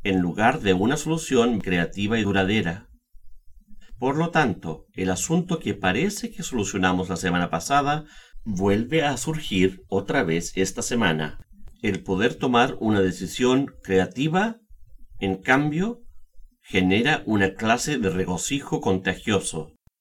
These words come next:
Puede ser que haya oído el cuento clásico de Mary Parker Follett de dos hermanas que discutieron sobre quién se quedaría con una naranja.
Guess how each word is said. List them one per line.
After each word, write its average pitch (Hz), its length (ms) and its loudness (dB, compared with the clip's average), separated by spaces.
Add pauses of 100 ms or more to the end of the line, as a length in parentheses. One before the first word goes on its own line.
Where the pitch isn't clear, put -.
(640)
Puede 147 260 4
ser 151 300 0
que 92 120 0
haya 98 160 2
oído 104 280 0
el - 120 -6
cuento 101 380 2
clásico 101 760 -2
de 92 480 0
Mary 107 440 0
Parker 104 440 0
Follett 90 540 0 (200)
de 104 160 2
dos - 200 4
hermanas 160 560 2
que 110 140 0
discutieron 107 600 2
sobre 98 360 0
quién 196 340 2
se - 180 -4
quedaría 98 480 6
con 95 180 4
una 98 180 6
naranja. 127 720 2